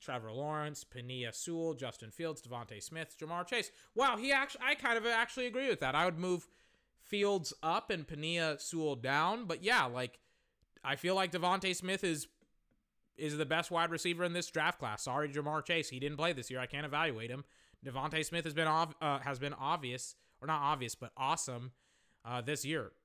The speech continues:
You gotta go with him. And then <laughs> the Bengals fans put up a, a fucking, um, a fucking sign in the stadium, "Pania for your thoughts."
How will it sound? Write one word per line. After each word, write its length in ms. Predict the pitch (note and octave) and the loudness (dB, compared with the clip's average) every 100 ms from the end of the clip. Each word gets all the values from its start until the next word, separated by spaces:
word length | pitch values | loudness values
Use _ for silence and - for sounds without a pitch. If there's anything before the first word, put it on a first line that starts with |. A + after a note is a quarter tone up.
| _ | _
You 80 | G#2+ | -6
gotta 200 | A#2+ C3+ | -2 0
go 140 | D3 | 0
with 100 | D3 | 0
him. 160 | G#2 F#2+ _ _ _ _ _ _ _ _ _ _ _ _ _ _ _ _ _ _ _ _ - | -4 -16 _ _ _ _ _ _ _ _ _ _ _ _ _ _ _ _ _ _ _ _ -16
And 140 | B2+ | -6
then 360 | D#3 D#3 D#3 D3 - - - - _ _ _ _ _ | -4 -2 -4 -10 -10 -10 -10 -18 _ _ _ _ _
<laughs> 1040 | _ _ _ _ _ _ _ _ _ _ | _ _ _ _ _ _ _ _ _ _
the 100 | E3 | -6
Bengals 500 | C3 F3 G3 G3 E3+ | 2 2 4 0 0
fans 340 | F#3 F3 E3+ | 0 0 0
put 280 | - - F3+ | -4 -2 2
up 160 | E3 E3 | 4 4
a, 260 | D3 C3 B2+ | 2 2 0
a 120 | D#3 | -2
fucking, 560 | C3+ D#3+ D3+ - D3 C#3+ | 0 2 2 2 0 2
um, 420 | C3 B2+ A#2+ A#2 - _ _ _ _ _ _ | 0 0 -2 -6 -14 _ _ _ _ _ _
a 80 | - | -12
fucking 400 | - F3 E3 D3 | 0 0 2 -4
sign 380 | - E3 D3+ D#3+ | -2 0 2 2
in 120 | D#3 | 0
the 60 | C#3 | -4
stadium, 640 | - D#3 D3+ C#3+ C3+ B2+ | -4 0 0 0 -2 -4
"Pania 460 | C#3 C3 C#3+ D3 C3+ | -10 -4 0 2 0
for 220 | - C#3 | -2 -4
your 120 | B2+ | -4
thoughts." 680 | A#2 - C3 A#2 - - - | -4 -2 0 0 -2 -4 -6